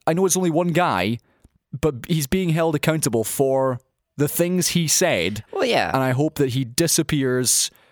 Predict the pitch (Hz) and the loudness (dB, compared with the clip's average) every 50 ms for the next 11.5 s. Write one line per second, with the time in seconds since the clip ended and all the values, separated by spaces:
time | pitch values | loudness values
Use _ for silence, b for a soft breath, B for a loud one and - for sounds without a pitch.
0 | b b - - 139 127 110 139 135 139 135 - 123 117 113 110 - - 120 113 | b b -4 -2 -2 -2 0 -2 0 0 0 0 0 0 0 -2 -2 -2 -2 -2
1 | - 131 127 127 127 127 127 123 117 - 135 120 113 98 90 78 78 b b b | 0 0 0 0 0 0 0 0 0 0 0 -2 -2 -2 -2 -4 -4 b b b
2 | b b - 220 233 220 175 170 180 202 208 208 208 185 175 175 208 226 233 226 | b b -2 0 0 2 0 0 0 0 0 0 0 0 2 2 2 0 0 0
3 | 226 226 220 - 208 185 170 175 170 175 156 - - 160 147 147 123 135 135 139 | 0 -2 -2 -2 0 -2 -2 -2 -4 -4 -4 -4 -4 -2 -2 0 0 2 2 2
4 | 131 127 127 - - 131 - 147 135 123 135 120 - 143 135 131 123 127 120 120 | 2 0 -2 -4 -8 -8 -6 -4 -4 -4 -4 -2 -2 -2 -2 0 0 0 0 -2
5 | 117 - - 113 113 113 113 117 107 - 110 104 98 92 110 101 101 98 95 95 | -2 -2 -2 -2 -2 -2 -2 -4 -6 -4 -6 -6 -4 -2 -4 -2 -2 -2 -4 -2
6 | 90 - - 101 92 - - - - 95 90 87 92 _ _ _ _ _ _ - | -2 -2 -2 -4 -6 -8 -10 -8 -6 -6 -4 -6 -8 _ _ _ _ _ _ -6
7 | 92 90 82 87 87 87 90 - - 95 85 80 175 175 - 78 160 160 151 - | -4 -4 -4 -4 -4 -6 -6 -6 -6 -4 -4 -2 -4 -4 -6 -6 -8 -8 -4 -2
8 | 196 196 202 196 165 147 143 139 107 98 98 92 92 92 - 135 113 98 98 98 | 0 0 2 0 0 0 0 -2 0 0 0 0 0 0 0 0 0 0 0 -2
9 | 95 101 - - 123 117 - 127 107 104 101 101 87 98 92 - 113 104 76 92 | -2 -2 0 0 0 0 0 -2 0 0 -2 -2 -2 -4 -4 -2 -4 -2 -2 -2
10 | 92 - - 104 98 92 87 90 87 90 90 - 92 87 90 90 82 82 - - | -4 -4 -2 -2 -2 -2 -2 -4 -6 -8 -8 -8 -8 -6 -4 -2 -4 -2 -4 -6
11 | 98 95 90 90 64 80 87 87 90 | -6 -4 -6 -6 -6 -6 -8 -8 -10